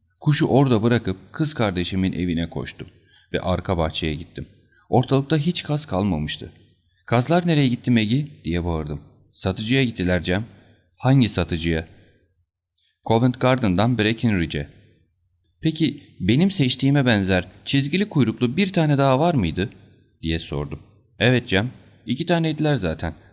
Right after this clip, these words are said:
Onları ben bile birbirinden ayıramıyorum." Sonra tabii ki aceleyle bu Breckenridge'e gittim.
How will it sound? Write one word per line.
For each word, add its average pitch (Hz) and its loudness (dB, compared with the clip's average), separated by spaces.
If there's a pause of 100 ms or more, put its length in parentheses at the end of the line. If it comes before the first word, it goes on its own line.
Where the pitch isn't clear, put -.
Onları 135 4
ben 127 4
bile 110 2
birbirinden 90 -2
ayıramıyorum." 82 -4 (1300)
Sonra 92 2 (120)
tabii 80 -6
ki 82 -6
aceleyle 101 0
bu 95 -4 (100)
Breckenridge'e 85 -2
gittim. 73 -10